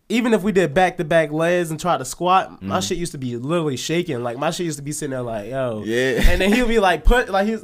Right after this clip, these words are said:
Speaker 1: but he told us that will build our muscle stamina.
Speaker 2: Yeah.
Speaker 1: So that's why I was like, that's a key thing when playing sports and all that, building your muscle stamina. 'Cause you can be big as shit and strong as shit,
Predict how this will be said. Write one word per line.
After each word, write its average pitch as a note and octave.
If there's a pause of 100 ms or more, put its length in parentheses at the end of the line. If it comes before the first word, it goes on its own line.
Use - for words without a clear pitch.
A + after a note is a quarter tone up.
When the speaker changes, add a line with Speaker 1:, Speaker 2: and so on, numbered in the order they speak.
(120)
Speaker 1:
but E3+
he G#3
told G#3+
us F3+
that E3
will D#3+
build D3+
our B2+
muscle D3
stamina. B2 (360)
Speaker 2:
Yeah. C3
Speaker 1:
So -
that's F3
why F3+
I -
was D3
like, C3
that's G3+
a E3+
key F#3+
thing E3
when C#3
playing D3
sports D3+
and D#3
all D3
that, C3+
building C#3+
your B2+
muscle C3
stamina. C3+
'Cause C3
you G#3+
can A#3
be E3+
big D#3+
as D#3
shit F3
and C#3
strong D3
as C#3
shit, F3